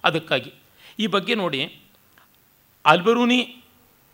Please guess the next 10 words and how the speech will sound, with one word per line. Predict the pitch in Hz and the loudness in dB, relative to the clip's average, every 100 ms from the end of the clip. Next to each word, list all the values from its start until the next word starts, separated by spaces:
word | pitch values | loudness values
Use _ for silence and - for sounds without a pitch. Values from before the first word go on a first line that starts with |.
| - | -4
ಸ್ವಂತದ | - 185 208 247 226 | 0 0 0 -2 0
ಇಚ್ಛೆಯಿಂದ | 208 - - 226 196 214 | -2 -4 -4 -4 0 0
ಯಾರೂ | 202 160 180 220 | 2 4 4 4
ಮತಾಂತರ | 185 196 202 202 | 0 0 -2 0
ಆಗೋಕ್ಕೆ | 185 185 185 | 0 -2 -6
ಬರ್ತಾ | 156 143 - 180 | -4 -4 2 2
ಇರಲಿಲ್ಲ | 160 165 156 | 2 -4 -2
ಅಂತ | 147 147 | -2 -2
ಹೇಳ್ತಾನೆ. | 147 147 151 139 120 - _ _ _ - - - - _ _ - | -6 -2 -2 -2 -6 -12 _ _ _ -20 -20 -20 -20 _ _ -4
ಮತ್ತು | 208 214 196 - | 0 4 4 2